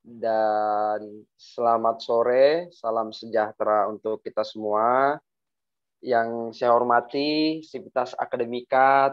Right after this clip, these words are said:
Telkom University, baik yang masih aktif di kampus, mahasiswa, ataupun para alumni yang sudah berkesempatan untuk hadir pada kegiatan fas Ramadan Sharing dua ribu dua satu.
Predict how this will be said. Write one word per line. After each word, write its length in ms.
Telkom 240
University, 1040
baik 320
yang 640
masih 240
aktif 160
di 160
kampus, 800
mahasiswa, 960
ataupun 560
para 240
alumni 560
yang 80
sudah 320
berkesempatan 960
untuk 240
hadir 640
pada 240
kegiatan 480
fas 320
Ramadan 480
Sharing 720
dua 240
ribu 400
dua 240
satu. 560